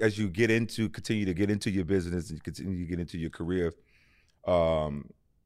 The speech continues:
you, you'll learn how, how the two can, can intersect and how the two can, can help and play off each,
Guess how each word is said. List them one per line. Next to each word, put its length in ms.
you, 180
you'll 300
learn 380
how, 540
how 180
the 140
two 280
can, 340
can 120
intersect 520
and 80
how 100
the 80
two 160
can, 240
can 80
help 180
and 100
play 120
off 160
each, 140